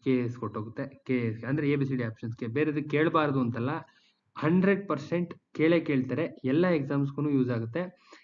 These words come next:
ಗಂಧಕ ಲೇಪನ ಮಾಡೋದ್ರಿಂದ ಯೂರಿಯಾಗೆ ಏನು ಉಪಯೋಗ ನೋಡ್ತಾ ಹೋಗೋಣ. ಗಂಧಕವನ್ನ ಯೂರಿಯಾಗೆ ಲೇಪನ ಮಾಡೋದ್ರಿಂದ ಇದು ಯೂರಿಯಾದ ಬಳಕೆನ ಕಡಿಮೆ ಮಾಡುತ್ತೆ. ಯೂರಿಯಾನ ಈಗ ಒಂದು ಕೆ ಜಿ ಯೂರಿಯಾ ಯೂಸ್ ಮಾಡ್ಬೇಕು ಒಂದು, ಒಂದು, ಒಂದು ಎಕೆ-, ಒಂದು ಎಕರ್ಗೆ ಅಂದ್ರೆ ಎಕ್ಸಾಂಪಲ್ ಹೇಳ್ತಾ ಇರೋದು,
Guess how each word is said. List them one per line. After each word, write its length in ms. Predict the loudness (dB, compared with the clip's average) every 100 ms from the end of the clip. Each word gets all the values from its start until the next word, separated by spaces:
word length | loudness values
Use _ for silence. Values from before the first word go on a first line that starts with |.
| _
ಗಂಧಕ 720 | -2 2 4 2 0 -2 -4 0
ಲೇಪನ 460 | 2 2 0 -2 0
ಮಾಡೋದ್ರಿಂದ 640 | 0 0 -4 -6 -6 -4 -4 -2
ಯೂರಿಯಾಗೆ 580 | 0 2 2 -2 -4 -8 -4
ಏನು 380 | -2 -2 -2 -6
ಉಪಯೋಗ 500 | -8 -4 -2 -2 -4 -8 -8 _ _ 0
ನೋಡ್ತಾ 320 | 0 2 -2
ಹೋಗೋಣ. 220 | -4 -2 -4 -6 -16 -20 -20 _ _ _ _
ಗಂಧಕವನ್ನ 600 | 6 6 6 2 2 2 0 -2 -6 -12
ಯೂರಿಯಾಗೆ 480 | 2 6 8 6 2
ಲೇಪನ 320 | 0 -2 -2
ಮಾಡೋದ್ರಿಂದ 540 | -4 -4 -4 -6 -4 -4 -4
ಇದು 260 | -2 -2 -4
ಯೂರಿಯಾದ 520 | -4 -2 0 0 -2
ಬಳಕೆನ 460 | -4 -4 -6 -6 -8 -8
ಕಡಿಮೆ 240 | -8 -6
ಮಾಡುತ್ತೆ. 480 | -6 -8 -14 -12 -14 -14 _
ಯೂರಿಯಾನ 560 | -4 0 2 0 0 -2
ಈಗ 200 | -6 -4
ಒಂದು 340 | -2 -2 -4
ಕೆ 200 | -2 -2
ಜಿ 140 | 0 2
ಯೂರಿಯಾ 300 | 2 0 -2
ಯೂಸ್ 260 | -2 -4
ಮಾಡ್ಬೇಕು 440 | -4 -6 -6 -10 -12
ಒಂದು, 300 | -10 -10 -10
ಒಂದು, 280 | -10 -10 -8
ಒಂದು 180 | -8
ಎಕೆ-, 220 | -8 -8 -6
ಒಂದು 200 | -6 -6
ಎಕರ್ಗೆ 300 | -6 -4 -4
ಅಂದ್ರೆ 240 | -6 -4
ಎಕ್ಸಾಂಪಲ್ 420 | -2 0 0 -2
ಹೇಳ್ತಾ 260 | -6 -8 -8
ಇರೋದು, 480 | -4 -4 -6 -16